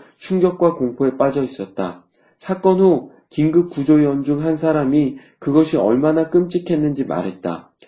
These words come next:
"과거에 끔찍한 일을 몇 번 보았지만 이런 일은 정말 처음입니다. 다른 사람들도 모두 마찬가지예요. 제 아내는 샌디 훅 초등학교의 교사입니다. 아내는 이번 사건으로 희생된 아이들과 직원들의 이름도 다 압니다.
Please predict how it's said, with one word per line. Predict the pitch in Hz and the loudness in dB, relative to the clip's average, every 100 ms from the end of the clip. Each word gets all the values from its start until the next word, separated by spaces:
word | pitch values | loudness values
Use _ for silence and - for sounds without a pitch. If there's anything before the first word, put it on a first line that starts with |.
| _ _ | _ _
"과거에 | - 131 151 165 165 | 0 2 4 2 2
끔찍한 | 180 175 180 180 165 | -2 0 -2 0 2
일을 | 156 131 | 0 0
몇 | 101 - | -2 0
번 | 139 | -2
보았지만 | 127 120 120 123 127 110 | -2 -8 -6 -4 -2 -2
이런 | 123 131 | -2 0
일은 | 127 127 | 0 -2
정말 | 127 113 120 127 | -4 -6 -6 -6
처음입니다. | 170 170 151 117 101 98 92 - _ _ _ _ | -2 0 0 -2 -6 -6 -8 -12 _ _ _ _
다른 | 127 147 | 0 2
사람들도 | 170 180 175 165 160 143 | 2 0 2 0 0 0
모두 | 110 113 | -2 -4
마찬가지예요. | 90 - 139 123 104 101 95 95 - _ _ | -6 -6 -6 -4 -6 -6 -6 -8 -16 _ _
제 | - 135 | -2 0
아내는 | 117 120 139 143 | 2 0 -2 -2
샌디 | 147 170 175 170 | -2 0 2 2
훅 | 175 175 170 - _ _ | 2 0 -2 -8 _ _
초등학교의 | - 180 180 175 175 156 147 | -4 2 2 2 0 -2 -2
교사입니다. | - 117 143 127 92 87 95 - _ _ _ | -6 -4 0 -2 -4 -12 -16 -20 _ _ _
아내는 | 107 127 165 175 | 0 4 4 4
이번 | 151 147 165 | 2 2 2
사건으로 | 165 170 160 160 160 | 2 -2 0 2 0
희생된 | 160 - 165 165 151 | -2 -2 0 2 0
아이들과 | 98 123 123 113 113 113 110 - _ - | 0 0 0 -2 0 -2 -4 -14 _ -6
직원들의 | - 147 160 156 156 | 0 2 2 2 2
이름도 | 127 120 131 135 | 0 0 -2 -2
다 | 135 - 127 | -6 -8 -6
압니다. | 110 110 104 101 90 | -6 -6 -6 -8 -10